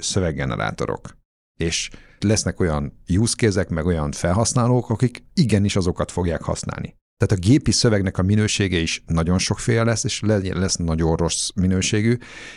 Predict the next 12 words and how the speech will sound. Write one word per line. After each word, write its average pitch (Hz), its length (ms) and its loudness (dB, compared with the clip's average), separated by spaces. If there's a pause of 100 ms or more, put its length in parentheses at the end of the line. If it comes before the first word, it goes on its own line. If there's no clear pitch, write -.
Én 107 140 2
azt 127 240 2 (680)
mondanám, 117 680 4
hogy 98 140 0
néhány 98 440 2
év 90 200 2
múlva, 107 520 2 (200)
főleg 135 260 6
azoknak, 95 420 0
akik 87 260 -2
mondjuk 80 360 -2
a, 78 220 4